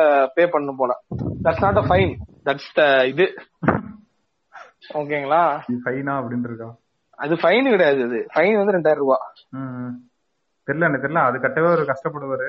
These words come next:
Speaker 2: ஆர் சி பின்னு ஒரு டீம்ல வர வச்சிருக்காங்க, ராயல் சேலஞ்சர்ஸ். இது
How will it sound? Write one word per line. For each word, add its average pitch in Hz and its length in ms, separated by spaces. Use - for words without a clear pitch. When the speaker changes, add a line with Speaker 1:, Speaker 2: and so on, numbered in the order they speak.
Speaker 2:
ஆர் 135 220
சி 151 140
பின்னு 143 220
ஒரு 131 160
டீம்ல 139 300
வர 135 160
வச்சிருக்காங்க, 123 440
ராயல் 123 300
சேலஞ்சர்ஸ். 120 400
இது 113 160